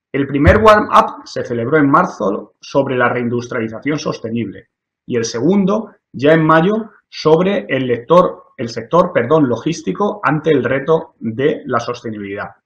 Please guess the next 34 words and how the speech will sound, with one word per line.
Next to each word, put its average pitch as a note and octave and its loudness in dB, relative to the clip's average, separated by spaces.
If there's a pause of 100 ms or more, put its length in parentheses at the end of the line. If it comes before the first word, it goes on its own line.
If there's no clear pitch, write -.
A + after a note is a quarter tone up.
(760)
A A#2 -4
quien C3+ 0
le B2+ -4
interese B2+ 0
y B2+ -8
todavía B2 2
no E3+ 2
haya F3 4
tenido D3+ 2
la A#2 0
oportunidad, A#2 -2 (200)
está - -4
más D#3+ 2
que D#3+ -2
invitado D3+ 2
a A#2+ 0
volver A#2+ 2
a D3 6
verlos F3+ 2
en B2 -6
nuestra A#2 -6
web D#3+ 2 (420)
w D3+ 4
w C3 4
w C3 0 (100)
punto D#3 -2
a C#3 4
h A#2 -4
k E3 -2
punto C#3+ -2
e C#3 0
s F3+ -4 (280)
barra D#3 2
sostenibilidad. G#2+ -8